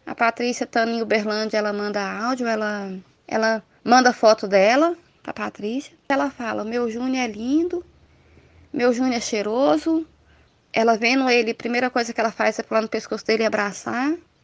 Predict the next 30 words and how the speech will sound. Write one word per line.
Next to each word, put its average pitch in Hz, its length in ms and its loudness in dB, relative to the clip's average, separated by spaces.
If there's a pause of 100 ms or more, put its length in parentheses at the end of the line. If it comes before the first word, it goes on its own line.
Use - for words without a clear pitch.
(460)
Dessa 220 260 0
última 214 240 -4
vez 208 180 -4
que - 60 -8
a 220 60 -2
Patrícia 208 480 -4
veio, 254 440 0 (1160)
ela 208 160 8
já 262 180 6
sabe. 294 400 2 (160)
Ela 208 220 4
tem 233 320 0
um, 226 320 -2
um 196 40 -2
vínculo 208 380 -2
com, 190 400 0
com - 60 -4
a 196 60 -4
Patrícia, 254 600 0
que - 80 -2
ela 240 140 4
viu 240 180 2
a 247 100 4
foto, 226 320 0 (140)
perguntou, 262 320 2
"Dindinha, 269 500 4
a 330 40 2
Patrícia 277 440 -2
tá 269 120 0
chegando?" 277 600 2